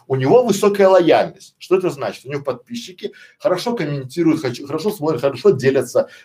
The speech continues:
да, хорошо к нему относятся. Соответственно, у конкурента высокая лояльность,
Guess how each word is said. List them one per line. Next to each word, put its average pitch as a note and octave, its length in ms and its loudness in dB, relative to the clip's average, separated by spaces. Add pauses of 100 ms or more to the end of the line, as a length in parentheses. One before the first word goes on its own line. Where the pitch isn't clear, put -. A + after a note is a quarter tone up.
да, E3 140 2
хорошо F#3+ 440 2
к - 40 -10
нему D3 200 2
относятся. C#3+ 500 -4
Соответственно, C#3+ 460 -12
у D#3+ 100 -2
конкурента F#3 680 -4 (180)
высокая E3+ 680 0
лояльность, B2 680 0